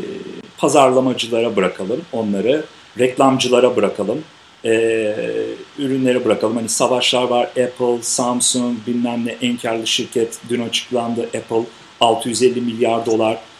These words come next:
Facebook ne olacak, reklamlar ne olacak falan. Onların hepsi bir kenara.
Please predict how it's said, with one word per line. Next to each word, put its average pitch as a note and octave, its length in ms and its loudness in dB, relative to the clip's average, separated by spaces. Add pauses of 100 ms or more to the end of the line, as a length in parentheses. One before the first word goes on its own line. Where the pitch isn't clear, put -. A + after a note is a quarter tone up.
Facebook A#2+ 600 0
ne B2 80 0
olacak, A#2 540 -2
reklamlar A#2+ 520 -2
ne A2 40 -4
olacak G#2+ 320 -4
falan. A2+ 140 0
Onların D#3+ 280 -2
hepsi - 240 -8
bir - 40 -18
kenara. A#2 440 -2